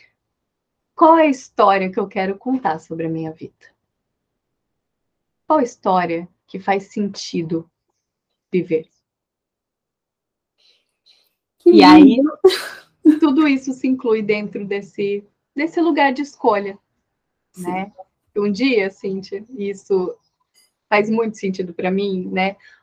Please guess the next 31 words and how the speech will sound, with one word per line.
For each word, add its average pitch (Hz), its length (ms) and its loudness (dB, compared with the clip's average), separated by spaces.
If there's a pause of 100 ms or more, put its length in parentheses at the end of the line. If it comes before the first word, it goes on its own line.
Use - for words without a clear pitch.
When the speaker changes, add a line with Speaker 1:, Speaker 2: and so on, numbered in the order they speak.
Speaker 1:
Um 208 180 2
dia 208 340 0
nós 190 220 -2
vamos 190 240 -2
olhar 185 320 -2
pra 185 160 -8
trás 170 580 -4 (380)
e 185 80 -4
a - 20 -2
gente 190 220 -4
sempre 202 320 -4
olha, 170 420 -6 (380)
<laughs> - 0 -
né? 185 680 -4
A 185 80 -8
gente 190 220 -6
sempre 175 380 -6
olha 156 160 -4
pra - 180 -18
trás. - 540 -16 (800)
Então, 180 840 0 (140)
quais 247 260 4
histórias 165 840 -4
eu 170 100 -6
quero 180 240 -4
contar 170 600 -2
sobre 175 320 -12
tudo 170 240 -20
que 165 140 -10
eu 160 60 -6
vivi? 160 300 -14